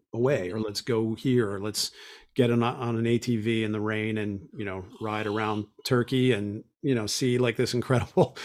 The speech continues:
<laughs> like, sunset and weird rock formations." And, you know, you're suddenly there and you're like, "Oh my God, all this is because you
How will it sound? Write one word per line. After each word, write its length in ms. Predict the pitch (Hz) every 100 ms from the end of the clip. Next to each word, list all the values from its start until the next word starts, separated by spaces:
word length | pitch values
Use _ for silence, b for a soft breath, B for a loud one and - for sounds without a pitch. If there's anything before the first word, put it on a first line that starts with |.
| -
<laughs> 140 | -
like, 160 | 123 113
sunset 540 | - 147 135 139 135
and 420 | 131 117 123 131 120
weird 280 | 127 123
rock 220 | 127 131 135
formations." 640 | 139 135 135 135 127 120
And, 260 | 123 123 127
you 80 | 139
know, 60 |
you're 180 | 123 123
suddenly 340 | - 135 127
there 300 | 113 127 143
and 80 | 120
you're 100 | 113
like, 180 | 110 110
"Oh 60 | 123
my 120 | 98
God, 300 | 120 123 107
all 180 | 101 110
this 200 | 104 101
is 80 | 92
because 420 | 104 - 101 101
you 340 | 101 95 95